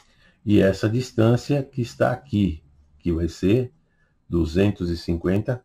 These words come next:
cosseno de trinta. Só representar aqui pra gente poder não esquecer depois, quando for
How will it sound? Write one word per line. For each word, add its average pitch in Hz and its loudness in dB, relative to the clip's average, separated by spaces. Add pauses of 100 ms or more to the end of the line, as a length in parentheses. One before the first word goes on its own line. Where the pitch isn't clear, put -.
cosseno 104 -2
de 120 -2
trinta. 90 -2 (800)
Só - -2
representar 110 2
aqui 98 -2
pra 98 -6
gente 104 -2
poder 101 0
não 101 2
esquecer 98 -2
depois, 104 0 (540)
quando 98 2
for 113 0